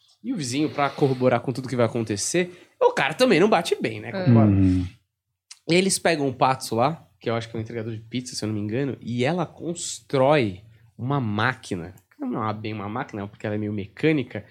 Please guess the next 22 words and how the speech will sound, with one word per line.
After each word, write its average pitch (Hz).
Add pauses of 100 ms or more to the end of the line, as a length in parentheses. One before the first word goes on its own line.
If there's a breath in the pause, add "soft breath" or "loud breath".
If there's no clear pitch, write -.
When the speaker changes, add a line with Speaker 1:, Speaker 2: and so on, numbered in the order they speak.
(720 loud breath)
Speaker 1:
que 185
ele, 165
ela 143
prende 170
no 147
cara, 120 (140)
da, 113
no 110
entregador 107
de 107
pizza, 160 (100)
e 127
aquilo 170
tem 170
um 214
timer. 151 (600)
E 135
aquilo, 147
depois 170
de 147
determinado 139
tempo, 156